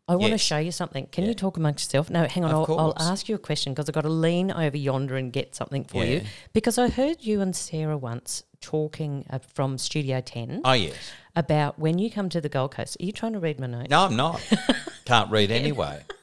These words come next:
Speaker 2: I'm myopic.
Speaker 1: Oh, you're myopic.
Speaker 2: I
Speaker 1: Okay.
Speaker 2: think so.
Speaker 1: <laughs> And anyway, you said, I think she asked you, now, now that you're up here at the Gold Coast,
Speaker 2: Yeah.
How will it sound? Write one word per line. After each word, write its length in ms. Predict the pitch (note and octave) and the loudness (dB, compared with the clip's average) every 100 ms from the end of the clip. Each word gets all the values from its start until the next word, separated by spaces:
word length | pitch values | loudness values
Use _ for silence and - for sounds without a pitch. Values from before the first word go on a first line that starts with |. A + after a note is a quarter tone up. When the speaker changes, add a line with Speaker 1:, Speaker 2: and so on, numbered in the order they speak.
| _ _ - B2 | _ _ -2 4
Speaker 2:
I'm 160 | A#2+ | 6
myopic. 720 | A2+ G#2 A2 C#3+ - - - - - - | 8 8 8 6 0 -12 -14 -12 -12 4
Speaker 1:
Oh, 60 | A#3 | 6
you're 160 | B3 G#3+ | 6 6
myopic. 720 | C#4 C#4 G#4 A4+ F#3+ D#3+ - | 8 8 8 6 6 6 4
Speaker 2:
I 40 | D#3+ | 2
Speaker 1:
Okay. 20 | - D3+ F#3+ | 6 6 6
Speaker 2:
think 40 | |
so. 240 | - C#2+ C2 F4 - | 4 -2 -6 -8 0
Speaker 1:
<laughs> 600 | - - - - - - | 0 0 -12 -10 -10 2
And 240 | G3 G3 G3+ - | 4 4 0 -2
anyway, 440 | F#3 G3 C3+ A#2+ | 0 0 -2 -4
you 180 | E3+ F#3+ | 0 2
said, 500 | - - G#3+ E3+ C#3 | 2 0 0 0 -2
I 140 | - E3+ | 0 0
think 300 | - F#4 - | 2 -2 0
she 260 | - D4 - | -2 -2 -4
asked 440 | F3+ F#3 G3+ - | -2 0 -2 -4
you, 300 | C3+ B2 - - - - _ E3 | -4 -2 -2 -6 -14 -20 _ 0
now, 180 | D#3 - | 0 4
now 220 | F3 F#3 | 4 6
that 160 | A3+ A3+ | 4 2
you're 120 | G#3 | 2
up 120 | D#3+ | 2
here 180 | - D3 | 0 0
at 120 | B2+ | 0
the 60 | C#3+ | -2
Gold 260 | C3 A#2+ - | -2 -2 -4
Coast, 480 | B2 B2+ - - - | -4 -4 -4 -8 -6
Speaker 2:
Yeah. 220 | F2 | -6